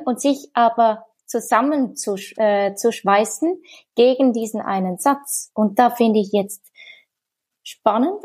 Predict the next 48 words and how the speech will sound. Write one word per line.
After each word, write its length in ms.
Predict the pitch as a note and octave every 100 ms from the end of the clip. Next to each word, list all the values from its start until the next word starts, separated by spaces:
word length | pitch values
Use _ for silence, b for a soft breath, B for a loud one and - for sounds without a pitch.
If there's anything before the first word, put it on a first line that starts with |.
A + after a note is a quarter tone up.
| -
auch 180 | F#3+
psychologisch 640 | - G3+ G3 G3 G#3 C#4 C4
spannend, 500 | - G#3 G#3+ G#3 - -
ja, 360 | G#3 G#3 - _ _ _
stören 420 | - - A3 C4+
sie 100 | B3+
sich 240 | A#3 A3 -
nun 220 | G#3+ G3+
an 160 | G3
der 120 | F#3+ F#3
Vereinnahmung, 960 | E3+ E3 E3+ A#3+ C#4+ C#4+ C4+ C#4 C#4+
also 180 | G#3 G3
an 40 |
dem 80 | F#3
vermeintlichen 560 | F#3+ F#3 G#3 G#3 - F#3+
Wissen, 340 | A3 - F#3
wer 160 | F#3+ G#3+
und 180 | G3+ F#3+
wie 100 | G#3
Gott 300 | F#3 F3 -
ist, 340 | B3+ C#4 - _ B B B B
oder 280 | B3+ B3 A#3
stören 560 | G#3+ - A3+ A3 A3 G3+
sie 100 | G#3
sich 460 | F#3+ G#3 G3 - -
an 180 | G#3
diesem 300 | G3+ G3 F#3+ -
Einsatz 680 | G3 G#3 G3 G3+ G3 - -
für 360 | F#3+ - G#3+ G3+
L 180 | G3 F#3+
G 140 | G3+
B 180 | G3 G3
T 120 | F#3+
Q, 640 | F#3+ - A#3+ D4 D#4 D#4 - -
ähm, 460 | A#3 A#3 A#3 A#3+ A#3+ B B B
oder 200 | A3 A3
sind 160 | G#3+ G#3+
es 120 | G3+
weitere 360 | G3+ A3+ - C4
Gründe? 200 | C4+ G#3+
Das 120 | F#3
sind 160 | G3
sehr 260 | - C4 B3+
unterschiedliche 640 | C4 C4 A#3 A3+ G#3 G#3
Gründe 360 | G3 A#3 A#3+ F3+
und 120 | -
manche 320 | F#3+ A#3 A#3+
sind 240 | A3+ G3